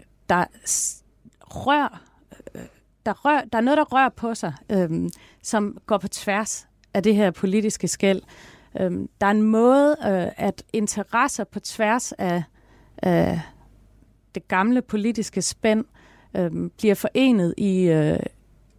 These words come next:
i nogle helt andre retninger. Og at hvis man ligesom vil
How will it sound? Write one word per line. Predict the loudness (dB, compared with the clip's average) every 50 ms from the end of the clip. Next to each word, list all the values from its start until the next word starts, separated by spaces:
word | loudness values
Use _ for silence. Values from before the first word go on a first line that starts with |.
| _ _ _
i | 0 2
nogle | 2 4 2 2 2
helt | 2 2 2 2 2
andre | 2 2 0 -2 -2 -2
retninger. | -2 -2 -2 -4 _ -4 -4 -4 -4 -6 -8 -10 _ -20 -20 -20 _ _ _ _
Og | -2 0 0 0
at | 0 -4
hvis | -6 -4 -2 0 0 0 -2 -2
man | -2 -2 0
ligesom | 0 0 0 0 0
vil | 0 -2